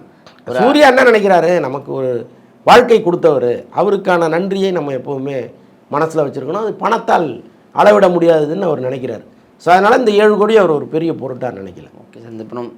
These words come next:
Speaker 1: அஹ், தளபதி விஜய் அவர்கள் அவருடைய கட்சியெல்லாம் ஆரம்பிச்சு எல்லாமே போயிட்டு இருக்கு. அதே ஒரு திருத்தத்தெல்லாம் நிறைய பேர் விமர்சி-, இப்போ நீங்களுமே பேசும்போது முதல்ல ஆரம்பத்திலே சொன்னீங்க சார்,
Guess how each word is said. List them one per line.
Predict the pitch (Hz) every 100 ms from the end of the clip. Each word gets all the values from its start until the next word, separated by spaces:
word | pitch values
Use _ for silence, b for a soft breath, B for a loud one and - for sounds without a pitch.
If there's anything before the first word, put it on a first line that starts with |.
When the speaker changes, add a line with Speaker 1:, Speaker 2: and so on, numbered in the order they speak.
| -
Speaker 1:
அஹ், | 110 95
தளபதி | 123 139 135
விஜய் | 131 135
அவர்கள் | 135 123 123
அவருடைய | 123 117 110
கட்சியெல்லாம் | 117 120 120 123
ஆரம்பிச்சு | 123 120 120
எல்லாமே | 123 120 120 123
போயிட்டு | 123 120 131
இருக்கு. | 208
அதே | 208
ஒரு | 190 147 135
திருத்தத்தெல்லாம் | 180 175 156 160 165
நிறைய | 147 165
பேர் | 170 156
விமர்சி-, | 165 170 135
இப்போ | 131
நீங்களுமே | 131 151 151 165
பேசும்போது | 156 156 147 156
முதல்ல | 143 156 160 160
ஆரம்பத்திலே | 147 147 139 143
சொன்னீங்க | 139 131 120
சார், | 113 113